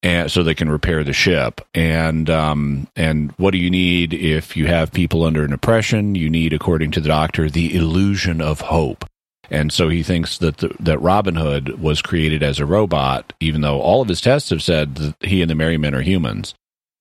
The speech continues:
He thinks that Robin Hood was, is a robot who was created to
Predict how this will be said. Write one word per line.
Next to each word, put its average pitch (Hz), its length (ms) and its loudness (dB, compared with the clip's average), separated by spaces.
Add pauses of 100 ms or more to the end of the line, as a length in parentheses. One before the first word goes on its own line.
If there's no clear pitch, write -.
He 90 180 0
thinks 87 300 -2
that 80 140 0
Robin 90 320 2
Hood 80 220 0
was, 78 240 0
is 80 180 0
a 76 40 -2
robot 78 540 0
who 85 140 -2
was 76 180 -2
created 80 800 -2
to 73 360 -2